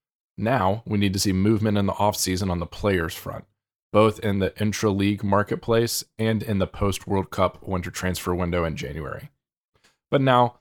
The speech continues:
Lattanzio knows he's here to stay, and he has the full offseason to help build a squad he believes can make the playoffs next year. Next story,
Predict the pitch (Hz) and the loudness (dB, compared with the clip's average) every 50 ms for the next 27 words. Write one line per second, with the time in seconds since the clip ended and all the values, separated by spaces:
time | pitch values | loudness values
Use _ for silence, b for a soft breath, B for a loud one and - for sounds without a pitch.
0 | _ - 104 95 110 107 117 117 110 117 113 110 110 110 107 107 - - 95 - | _ -8 -6 -2 0 2 2 2 2 2 2 4 4 4 4 4 2 0 -2 -2
1 | - 101 101 101 95 - - - 107 98 101 104 107 113 - _ _ - - 101 | 0 0 0 0 0 -2 0 2 2 2 4 2 0 -2 -4 _ _ -6 -4 -2
2 | 95 101 101 95 - - 95 - - 110 110 104 - 107 107 107 101 - - 101 | 0 0 -2 -2 -2 -4 -8 -4 0 0 0 2 4 2 2 2 2 0 0 -2
3 | 95 - 95 92 80 90 98 95 - - 104 101 101 95 - - - 101 95 92 | -2 -2 -4 -4 -4 -4 -6 -6 -2 0 0 0 0 -2 -6 -4 0 2 2 2
4 | 87 - - 101 95 95 92 87 92 92 95 98 95 - - 92 92 90 85 - | 0 -2 -4 -4 -4 -4 -4 -2 0 0 0 0 -2 -4 -4 -2 -2 -2 -4 -6
5 | - - - - 85 87 82 85 82 - - 90 76 - - - - - - - | -4 -2 0 0 2 2 2 0 0 -2 -6 -8 -10 -10 -12 -12 -12 -12 -14 -16
6 | _ _ _ _ _ _ _ _ _ _ _ _ _ _ _ _ _ _ _ _ | _ _ _ _ _ _ _ _ _ _ _ _ _ _ _ _ _ _ _ _
7 | _ _ _ _ _ _ _ _ _ _ _ _ _ _ _ _ _ _ _ _ | _ _ _ _ _ _ _ _ _ _ _ _ _ _ _ _ _ _ _ _
8 | _ _ - 120 123 120 - - - 110 98 90 82 85 | _ _ 0 0 2 2 0 2 2 4 4 4 2 -2